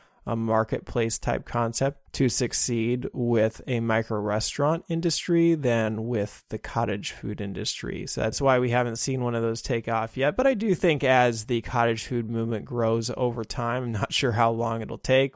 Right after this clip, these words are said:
you know, a few years, maybe ten years, I'm not sure. I do think that eventually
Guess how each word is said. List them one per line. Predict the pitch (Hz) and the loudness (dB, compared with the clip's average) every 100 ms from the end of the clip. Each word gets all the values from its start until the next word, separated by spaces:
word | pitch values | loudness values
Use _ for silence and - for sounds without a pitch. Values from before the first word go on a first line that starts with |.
| - | -8
you | 117 | -6
know, | 104 | -6
a | 101 | -6
few | - 117 | -6 -4
years, | 117 113 120 123 123 - | -2 2 2 2 -2 -6
maybe | 123 - 104 - | -8 -8 -10 -10
ten | - 139 123 | 2 2 4
years, | 123 135 135 | 2 2 0
I'm | - 127 | -2 -4
not | 123 117 110 | -2 -2 -2
sure. | 131 120 123 - - _ _ - | -2 -2 -2 -8 -20 _ _ -2
I | 170 | 2
do | 156 160 | 6 6
think | 156 139 123 123 | 6 2 2 0
that | 120 117 123 | 4 4 2
eventually | 123 120 120 - 117 113 110 113 | 0 0 0 -2 -2 -2 -4 -6